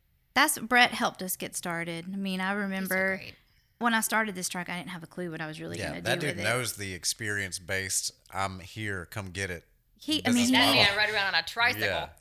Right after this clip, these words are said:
Speaker 1: I've asked a million questions, you know, and I, I remember saying, "What about football season? Is it gonna slow down <laughs> around here during football season?" I mean, I've, I've asked Brett and Janine so much. They've
Speaker 3: I
Speaker 1: helped me a lot.
Speaker 3: Does, uh,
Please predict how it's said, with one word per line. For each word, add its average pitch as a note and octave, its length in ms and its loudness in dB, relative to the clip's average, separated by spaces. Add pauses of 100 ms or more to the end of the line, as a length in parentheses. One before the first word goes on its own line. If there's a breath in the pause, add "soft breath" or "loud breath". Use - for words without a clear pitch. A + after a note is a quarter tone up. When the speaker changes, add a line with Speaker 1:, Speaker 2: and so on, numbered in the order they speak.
Speaker 1:
I've C4+ 220 10
asked A#3+ 360 8
a A#3 80 -2
million G#3 540 0
questions, F#3 720 -2
you G3+ 80 -4
know, F#3 80 -2
and G3 280 0
I, G3+ 160 4 (280 soft breath)
I A3+ 100 10
remember A#3 340 4
saying, F#3+ 380 -2
"What A#3 100 -4
about F4+ 200 -2
football C4+ 340 6
season? F#3+ 500 0
Is F#3 120 -4
it A3+ 60 -10
gonna C4+ 200 6
slow C4 280 6
down C4 400 8
<laughs> - 40 -16
around C4 280 10
here C4 180 2
during A#3+ 260 6
football B3+ 440 -2
season?" C4 520 0
I B3 60 2
mean, A3 200 0
I've, A#3+ 180 8 (420 loud breath)
I've B3+ 200 6
asked - 600 0
Brett G3+ 220 4
and G#3 80 -6
Janine F#3 320 -4
so F#3 160 -2
much. E3+ 340 -2
They've G3+ 140 -2
Speaker 3:
I E3 40 -2
Speaker 1:
helped - 280 -6
me E3+ 160 -8
a - 40 -8
lot. - 400 -8
Speaker 3:
Does, C3 280 -2
uh, G#2 640 -4